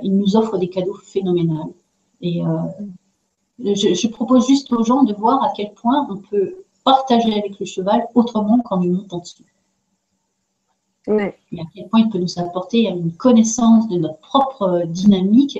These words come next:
Speaker 1: euh, simplement en étant à côté de lui, en marchant à côté de lui, en essayant de communiquer, euh, en liberté avec lui.
Speaker 2: Et ça me donne envie de, de partager quelques photos que tu m'as envoyées.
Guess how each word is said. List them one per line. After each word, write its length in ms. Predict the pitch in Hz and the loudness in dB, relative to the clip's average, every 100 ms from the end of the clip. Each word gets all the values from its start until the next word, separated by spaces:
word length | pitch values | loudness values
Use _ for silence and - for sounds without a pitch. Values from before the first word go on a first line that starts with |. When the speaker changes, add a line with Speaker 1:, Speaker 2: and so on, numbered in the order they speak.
| - | -14
Speaker 1:
euh, 60 | - _ _ _ | -18 _ _ _
simplement 600 | - - 226 202 190 247 | -12 -2 0 0 2 2
en 40 | 180 | 2
étant 220 | 175 175 | -6 -8
à 80 | 180 | -6
côté 300 | - - 175 | -8 -6 -8
de 80 | 175 | 0
lui, 160 | 240 | 0
en 80 | 196 | 0
marchant 460 | 165 202 208 - 240 | -2 -4 -4 -4 -4
à 40 | - | -4
côté 220 | 240 220 | -8 -6
de 60 | |
lui, 240 | 208 233 247 - - _ _ | -2 -2 -2 -14 -20 _ _
en 180 | 160 170 | -4 -2
essayant 360 | 180 - 202 240 | -2 -6 2 2
de 100 | 240 | 4
communiquer, 800 | 240 226 220 220 220 233 240 | 6 8 8 6 2 0 2
euh, 300 | 175 170 165 165 _ _ _ _ _ - | 0 -2 -4 -4 _ _ _ _ _ -6
en 120 | 185 190 | -2 2
liberté 460 | 214 208 214 - | 2 0 -2 -6
avec 180 | 220 180 _ | -6 -10 _
lui. 80 | 170 _ _ _ _ _ _ _ _ _ _ _ _ _ _ _ _ _ _ _ - | -20 _ _ _ _ _ _ _ _ _ _ _ _ _ _ _ _ _ _ _ -10
Speaker 2:
Et 60 | |
ça 200 | 196 226 214 | 0 2 4
me 80 | 196 | 2
donne 220 | 202 214 | 0 0
envie 180 | 208 247 | -2 2
de, 840 | 240 247 233 220 208 208 202 202 | 6 8 8 6 4 4 2 2
de 100 | 202 | 0
partager 500 | 214 214 - 226 240 | 0 -2 -2 -4 0
quelques 300 | 233 233 247 | 0 0 -4
photos 400 | 233 240 - 262 | -4 -6 -2 -2
que 80 | 269 | -2
tu 140 | - | -8
m'as 120 | 226 220 | -6 -2
envoyées. 540 | 220 220 220 226 | -2 0 0 0